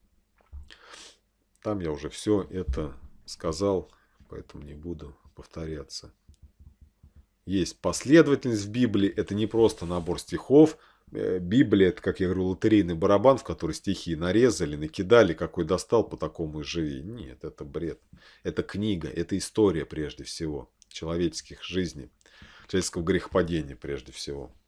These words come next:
Ну и потом путь восхождения обратно в рай, в небесное царство через рай.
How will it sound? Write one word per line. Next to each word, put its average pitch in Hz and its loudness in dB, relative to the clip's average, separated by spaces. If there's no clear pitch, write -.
Ну 101 -2
и 82 -4
потом 92 0
путь 101 0
восхождения 78 -4
обратно 80 -6
в 85 -6
рай, 101 4
в 92 -8
небесное 95 0
царство 101 0
через 80 -8
рай. 71 -6